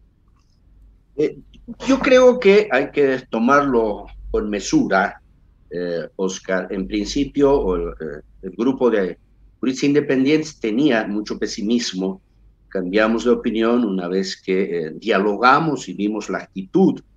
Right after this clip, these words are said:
eh, muy positiva de parte del relator a partir de la apertura de, eh, de la constatación con encuentros, eh, de representantes de la sociedad civil, porque si se hubiese reducido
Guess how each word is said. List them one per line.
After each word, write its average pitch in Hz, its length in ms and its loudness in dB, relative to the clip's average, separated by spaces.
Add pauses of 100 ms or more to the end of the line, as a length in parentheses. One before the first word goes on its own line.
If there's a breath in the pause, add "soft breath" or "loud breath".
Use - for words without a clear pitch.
(360)
eh, 90 320 -2
muy 98 580 -2 (140)
positiva 117 720 2
de 90 140 -6
parte 95 380 -2
del 82 220 -8
relator 113 680 2 (380)
a - 120 -4
partir 131 320 2
de 156 100 2
la 123 220 0
apertura 131 1040 2
de, 98 160 -2
eh, 85 320 -6 (100)
de 90 140 -4
la 92 140 -2
constatación 127 760 -2
con 95 200 -2
encuentros, 117 840 0 (300 soft breath)
eh, 92 340 2
de 92 140 0
representantes 107 680 0
de 98 80 -2
la 92 80 -2
sociedad 90 360 -4
civil, 240 380 2
porque 98 220 -2
si 92 160 -8
se - 100 -8
hubiese 107 320 2
reducido 127 800 0